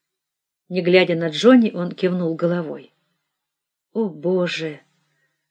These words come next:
произнёс Джонни глухо. "Этого я боялся". Вот уже три года, как она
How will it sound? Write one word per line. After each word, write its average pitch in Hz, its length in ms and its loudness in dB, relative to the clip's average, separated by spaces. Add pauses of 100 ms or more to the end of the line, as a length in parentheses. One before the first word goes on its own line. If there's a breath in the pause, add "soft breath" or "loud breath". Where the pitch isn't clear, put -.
(160)
произнёс 190 560 6
Джонни 180 400 0
глухо. 175 540 -2 (560)
"Этого 202 400 -2
я 175 260 0
боялся". 160 800 -8 (1400)
Вот 254 200 0
уже 262 200 0
три 240 260 2
года, 202 360 2
как 185 240 -2
она 185 360 -2